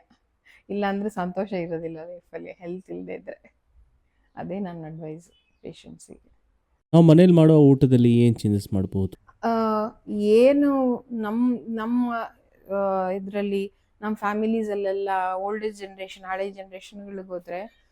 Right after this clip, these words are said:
Speaker 1: ಅವರು ಒಂದೊಂದ್, ಒಂದ್ ದಿನ ಸೊಪ್ಪು, ಕಾಳು, ಎಲ್ಲ ತರ ಪಲ್ಯ, ಎಲ್ಲ ತರ ಮಾಡೋರು.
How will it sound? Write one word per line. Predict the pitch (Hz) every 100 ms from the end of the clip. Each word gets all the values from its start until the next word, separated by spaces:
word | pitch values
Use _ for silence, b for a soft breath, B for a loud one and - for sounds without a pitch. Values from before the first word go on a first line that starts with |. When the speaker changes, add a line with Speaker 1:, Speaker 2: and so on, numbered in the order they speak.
| _ _
Speaker 1:
ಅವರು | 214 233 247 247
ಒಂದೊಂದ್, | 208 202 220 226 226
ಒಂದ್ | 208 208 220 202
ದಿನ | 202 190
ಸೊಪ್ಪು, | 185 - 208 - _ 196 190 185 - -
ಕಾಳು, | 196 196 190 190 185
ಎಲ್ಲ | 180 180 180 185
ತರ | 190 185
ಪಲ್ಯ, | - 190 196 196 190 185
ಎಲ್ಲ | 185 214
ತರ | 220 214
ಮಾಡೋರು. | 202 175 165 165